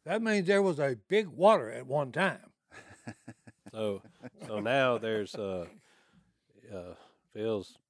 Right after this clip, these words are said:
Speaker 2: looking around trying to assess blame on that deal.
Speaker 1: Oh, hey,
Speaker 2: Which,
Speaker 1: by the
Speaker 2: uh,
Speaker 1: way, I got
Speaker 2: <laughs>
Speaker 1: a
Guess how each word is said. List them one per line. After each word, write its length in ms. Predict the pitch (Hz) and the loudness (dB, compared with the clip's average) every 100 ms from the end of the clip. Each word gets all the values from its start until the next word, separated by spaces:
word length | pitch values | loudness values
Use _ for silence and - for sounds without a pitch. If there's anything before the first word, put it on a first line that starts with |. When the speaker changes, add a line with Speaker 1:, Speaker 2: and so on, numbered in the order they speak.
| - | -10
Speaker 2:
looking 240 | 107 107 | -10 -8
around 500 | 101 101 107 107 95 90 | -6 -2 0 0 -4 -6
trying 260 | 107 104 | -6 -6
to 180 | 98 101 | -6 -10
assess 360 | 87 - 110 - | -10 -6 -6 -6
blame 600 | 104 95 113 110 98 92 - | -6 0 2 2 0 -4 -10
on 180 | 101 92 | -10 -4
that 260 | 101 127 | -4 -4
deal. 360 | 101 90 87 95 _ 160 | -6 -8 -8 -12 _ -2
Speaker 1:
Oh, 240 | 190 151 | -2 -2
hey, 200 | - 196 | -2 -2
Speaker 2:
Which, 160 | 160 - | -2 -6
Speaker 1:
by 160 | 170 190 | -4 -2
the 80 | |
Speaker 2:
uh, 40 | 202 | 0
Speaker 1:
way, 140 | 185 | 0
I 200 | 170 190 | 2 0
got 260 | 190 190 190 | 2 0 2
Speaker 2:
<laughs> 40 | |
Speaker 1:
a 520 | 175 165 135 113 110 | 2 0 0 -2 -4